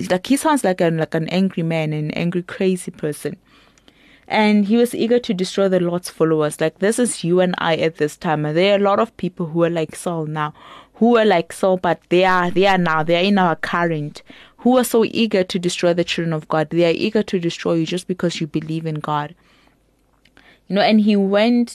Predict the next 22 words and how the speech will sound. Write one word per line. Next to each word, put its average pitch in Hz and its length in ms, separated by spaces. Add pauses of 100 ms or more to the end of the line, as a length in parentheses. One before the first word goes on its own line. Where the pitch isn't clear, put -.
to 214 100
the 180 140
high 175 240
priest. - 360
He 185 100
requested 208 500
letters 170 440
addressed 160 420
to 180 80
the 165 100
synagogues 165 640
in 160 240 (280)
Damascus, 147 640
asking 202 300
their 185 180
cooperation 175 640 (380)
in 262 160
the 285 80
arrest 214 360
of 226 140
any 247 220
followers, 202 640